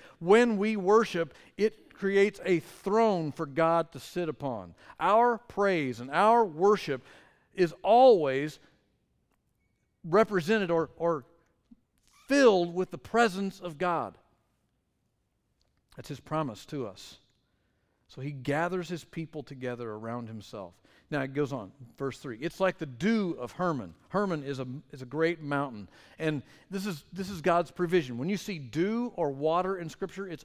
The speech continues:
often talking about God's provision, his supernatural provision, because there's always life in water. It's the living word of God.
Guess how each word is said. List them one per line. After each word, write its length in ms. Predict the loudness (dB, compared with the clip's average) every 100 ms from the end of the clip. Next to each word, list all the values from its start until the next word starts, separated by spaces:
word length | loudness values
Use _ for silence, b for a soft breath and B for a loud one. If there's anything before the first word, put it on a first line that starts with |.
| -4
often 340 | -2 -2 -6
talking 360 | -4 -6 -6 -8
about 260 | -6 -6
God's 320 | -2 -2 -2 -8
provision, 640 | -8 -2 -2 -2 -6 -14 b b
his 120 | -10
supernatural 920 | -8 -6 -4 -4 -4 0 -2 -2 -6 -8
provision, 540 | -6 -2 -2 -4 -12 b b
because 220 | -6 -4
there's 160 | -2 -4
always 500 | 0 0 0 -4 -6
life 680 | -8 -2 0 -2 -6 -12 -16
in 180 | -12 -8
water. 360 | -4 -6 -6 -14 b b
It's 140 | -12
the 100 | -6
living 640 | -2 2 2 0 -6 -8 -4
word 400 | -2 0 -2 -6
of 160 | -4
God. 380 | 0 0 0